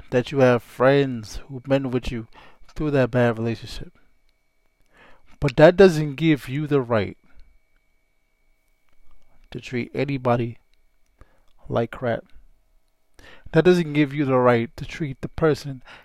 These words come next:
that truly loves you like crap. Or distance yourself because you don't know how to love properly.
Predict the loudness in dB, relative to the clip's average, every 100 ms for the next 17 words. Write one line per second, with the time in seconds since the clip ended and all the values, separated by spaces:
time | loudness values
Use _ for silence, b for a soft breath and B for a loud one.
0 | B -10 -10 -8 -8 -8 -6 0 2 2
1 | -2 -14 -18 _ -20 -20 _ _ _ _
2 | _ _ _ _ -20 -16 -6 -6 -6 -8
3 | -8 -10 _ -20 _ _ _ _ _ _
4 | _ _ _ _ _ _ _ _ _ -8
5 | -4 -4 -6 _ _ _ _ _ b b
6 | -2 2 2 0 -6 -8 -16 b -10 -8
7 | -6 -2 -2 -2 -10 _ b b b -12
8 | -6 -6 -4 -4 -4 -2 0 2 2 2
9 | 0 -8 -16 -16 -20